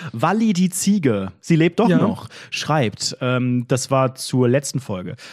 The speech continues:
Speaker 1: "Könntet ihr euch vorstellen, dass der Wendler nach einem Jahr oder so komplett geläutert zurückkommt und von Halaschka bis Lanz wandert und über seinen schweren Ausstieg redet und am Ende noch ein Buch verkauft, um damit eventuell seine Karriere retten zu können?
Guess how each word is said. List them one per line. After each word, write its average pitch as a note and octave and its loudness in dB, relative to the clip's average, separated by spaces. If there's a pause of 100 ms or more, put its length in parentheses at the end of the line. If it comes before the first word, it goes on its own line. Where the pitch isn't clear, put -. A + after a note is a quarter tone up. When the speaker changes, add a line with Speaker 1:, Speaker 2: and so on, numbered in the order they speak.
(200)
Speaker 1:
"Könntet A#3+ 0
ihr A#3+ 2
euch G3+ 2
vorstellen, C3+ 0
dass C3 -2
der B2+ -2
Wendler A#2+ 0
nach F#2+ -10
einem E3+ -2
Jahr C3 2
oder F#2 -6
so A2 -8
komplett C#3+ -4
geläutert D#3 2
zurückkommt G3 0
und C#3 -2
von B2 -2
Halaschka C#3+ 0
bis B2 -4
Lanz C3 -2
wandert D#3+ 0 (240)
und D#3+ 2
über C#3 4
seinen A#2 0
schweren C#3 0
Ausstieg C3+ -2
redet A#2+ 0
und A#2+ -4
am B2+ 2
Ende D3 2
noch A#2+ 0
ein A2 -4
Buch E3+ 6
verkauft, F#3+ 0
um D3 -2
damit D3 2
eventuell C3 2
seine A2+ 2
Karriere A2+ 0
retten D#3+ 0
zu - -4
können? G#3 2